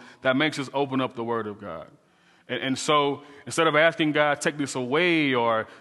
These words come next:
just asking God, "What's going on here?" learn to lean into that problem and see what it is God's trying to build in you and, and remove away from you. Lean into your problems and find solace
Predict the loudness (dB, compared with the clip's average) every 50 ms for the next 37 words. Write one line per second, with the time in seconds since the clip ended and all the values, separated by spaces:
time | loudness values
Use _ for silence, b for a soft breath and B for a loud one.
0 | B B -2 2 2 2 2 0 0 0 0 0 0 0 -2 -2 0 0 0 0
1 | 0 -4 -6 -6 -4 -4 -2 -2 -2 0 0 0 0 0 -2 -2 -2 0 -2 0
2 | 0 0 2 2 0 0 -2 -2 -2 -2 -2 0 0 0 0 0 0 -2 -2 -4
3 | -4 -4 -6 -6 -4 -2 0 0 0 -2 -4 -6 -8 -8 -8 -6 -4 -4 -2 -2
4 | -2 -2 -2 -2 0 0 0 0 -2 -2 -2 -2 -2 -2 -2 -2 -4 -4 -4 -2
5 | -2 -2 -4 -4 -6 -8 B B B B B B B -2 0 2 2 2 2 0
6 | 0 0 0 0 0 0 -2 -4 -4 -6 -6 -6 -6 -4 -2 -2 -2 -2 -4 -4
7 | -2 -2 -2 -4 -6 -10 -14 -12 -14 -14 -16 -18 -20 _ _ _ b b b b
8 | b b b b b -4 0 0 2 2 2 2 2 2 0 0 0 0 0 0
9 | 0 -2 -2 -2 -2 -2 -4 -8 -12 -16 -16 -18 -20 -20 _ _ _ _ _ _
10 | _ _ _ _ _ _ -14 -10 -8 -8 -4 0 2 2 2 2 2 0 0 0
11 | 2 2 2 2 2 0 -2 -4 -6 -10